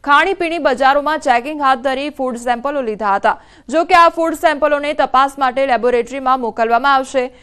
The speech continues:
ત્યારબાદ તેનું પરીક્ષણ રિપોર્ટ આધારે વધુ કાર્યવાહી હાથ ધરાશે. બીજી તરફ પાણીપુરી બજારમાં વગર લાયસન્સે વેપાર કરતા અને લોકોના સ્વાસ્થ્ય સાથે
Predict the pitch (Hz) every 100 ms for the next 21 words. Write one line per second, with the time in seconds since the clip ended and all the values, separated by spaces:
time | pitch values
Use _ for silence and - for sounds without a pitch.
0 | _ - 320 349 330 349 330 311 311 277
1 | 277 302 294 254 254 269 277 285 247 247
2 | 269 254 240 240 254 254 226 226 220 240
3 | 269 277 208 202 196 226 196 _ _ -
4 | 285 330 370 339 349 349 294 285 339 320
5 | 302 311 269 233 269 285 247 247 247 202
6 | 240 247 320 285 254 254 277 269 277 233
7 | 220 254 285 262 240 285 330 285 247 247
8 | 262 240 240 226 262 311 269 240 226 226